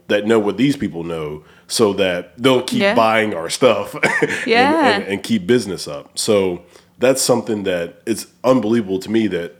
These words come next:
Speaker 1: that's what college isn't geared toward is,
Speaker 2: Yeah.
Speaker 1: "Oh, we need people who, um, help design recycling things or, or, uh, waste energy,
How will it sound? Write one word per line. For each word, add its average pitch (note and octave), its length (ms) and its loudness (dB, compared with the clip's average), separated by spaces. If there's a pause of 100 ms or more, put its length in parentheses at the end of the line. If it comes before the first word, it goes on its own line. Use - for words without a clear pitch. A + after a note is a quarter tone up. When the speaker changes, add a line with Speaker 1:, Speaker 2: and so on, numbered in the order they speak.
(180)
Speaker 1:
that's G#2 260 0
what G2 200 0
college E2+ 340 -2
isn't D#2+ 240 -8
geared G2 280 -4
toward D#2+ 260 -10
is, D2+ 80 -6
Speaker 2:
Yeah. G#3 320 -2 (280)
Speaker 1:
"Oh, B2 140 6
we A2+ 240 0
need A#2+ 320 0
people F#2+ 680 0
who, F#2 500 -2 (320)
um, D#2 460 -8
help G#2 320 2
design F#2 680 -4
recycling F2 720 -2
things D2+ 400 -10
or, F2 500 -4 (480)
or, F2 220 -4
uh, E2 160 -4
waste F#2+ 560 -2
energy, F#2 680 -2